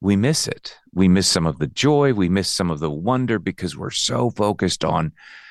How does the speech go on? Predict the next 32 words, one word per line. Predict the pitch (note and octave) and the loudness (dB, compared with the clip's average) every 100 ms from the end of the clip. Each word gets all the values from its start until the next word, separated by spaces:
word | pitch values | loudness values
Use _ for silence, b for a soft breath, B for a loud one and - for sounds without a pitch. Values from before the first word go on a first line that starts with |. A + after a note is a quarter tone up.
| B _ - | B _ -2
all | G#2+ A2 G#2 | 2 2 2
of | F#2 | 0
these | F#2 F2 | 0 -2
things | - D#2+ D#2 | -2 -4 -4
that | A1+ | -4
we | D#2+ D#2 | -4 -2
have | D#2+ - | -4 -4
to | D#2+ | -8
do | - G#1+ G1+ - | -6 -6 -8 -10
in | - D2+ C#2 | -4 -2 2
leading | G#2 B2 A2+ | 4 6 6
churches. | F#2+ G2+ F2+ F2+ E2+ D#2 - | 4 2 2 2 2 0 2
And | F2+ B2+ | 4 6
then | |
we | E3+ | 4
started | F#3 C#3 G2+ | 2 2 2
to | |
say, | F2+ F2 E2+ B B _ - | 0 0 0 B B _ -2
"Well, | F2+ | 2
wait | C#3+ | 2
a | |
minute, | D#3+ - | 0 -2
I | G2+ | -2
don't | C#3 | -2
think | F2 | -2
it's | - | -6
just | - E2 - | -4 -4 -2
us. | G#2 C3 - - | -2 -2 -6 -6
I | F2 | -4
think | F#2+ A2+ F2+ | -2 -2 -2
our | E2 F2 E2 | -2 -2 -4
folks | - - C3 E3 - - - | -10 -4 -2 0 -4 -8 -8